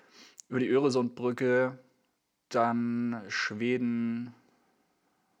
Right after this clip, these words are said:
hoch. Ich überleg gerade, in Schweden, äh, waren wir in gar keiner, gar keiner großen Stadt. Ja, dann halt nach,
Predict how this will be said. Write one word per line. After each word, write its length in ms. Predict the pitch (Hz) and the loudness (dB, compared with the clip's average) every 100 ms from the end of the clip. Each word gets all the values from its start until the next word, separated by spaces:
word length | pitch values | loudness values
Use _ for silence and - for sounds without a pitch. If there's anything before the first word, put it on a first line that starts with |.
| - | -18
hoch. 220 | 110 113 | -16 -16
Ich 100 | - | -14
überleg 220 | 101 101 | -10 -10
gerade, 260 | 104 107 101 - - - _ _ _ _ _ _ - - _ _ _ _ | -8 -8 -8 -12 -20 -20 _ _ _ _ _ _ -20 -20 _ _ _ _
in 140 | - | -14
Schweden, 720 | - - - - 92 107 131 131 | -6 -6 -6 -10 -8 -8 -8 -10
äh, 160 | 123 123 _ _ _ _ _ _ | -12 -16 _ _ _ _ _ _
waren 140 | 113 110 | -8 -6
wir 60 | |
in 80 | 95 | -6
gar 80 | 90 | -6
keiner, 340 | 90 95 98 - _ | -6 -10 -12 -20 _
gar 100 | - | -16
keiner 200 | - 101 | -12 -12
großen 280 | 95 95 95 | -8 -8 -6
Stadt. 360 | - - 95 - _ _ _ _ - | -8 -6 -8 -8 _ _ _ _ -6
Ja, 140 | 92 | -4
dann 320 | 101 117 117 - | -2 -2 -2 -4
halt 200 | 101 104 | -8 -6
nach, 400 | 101 - - | -10 -10 -18